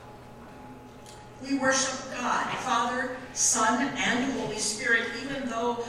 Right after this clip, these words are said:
our understanding of who God is, is more than a good shepherd. But that's a good start. Because the Good Shepherd hears our voice,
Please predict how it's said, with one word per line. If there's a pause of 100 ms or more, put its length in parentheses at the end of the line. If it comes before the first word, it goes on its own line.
(220)
our
understanding
of
who
God
is, (760)
is
more
than
a
good
shepherd. (2000)
But
that's
a
good
start. (1500)
Because
the
Good
Shepherd
hears
our
voice,